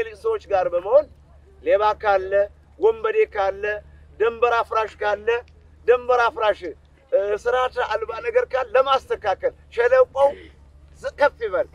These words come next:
ተራራው ዝቅ ይበል፣ ኩርንችቱ ይስተካከል። እኩይ፣ እ፣ ተንኮለኛ ክፉ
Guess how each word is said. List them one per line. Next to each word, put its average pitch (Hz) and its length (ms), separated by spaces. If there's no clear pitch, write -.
ተራራው 220 520
ዝቅ - 240
ይበል፣ 214 240
ኩርንችቱ 269 460
ይስተካከል። 214 640
እኩይ፣ 247 340
እ፣ 196 240
ተንኮለኛ 480 520
ክፉ 494 200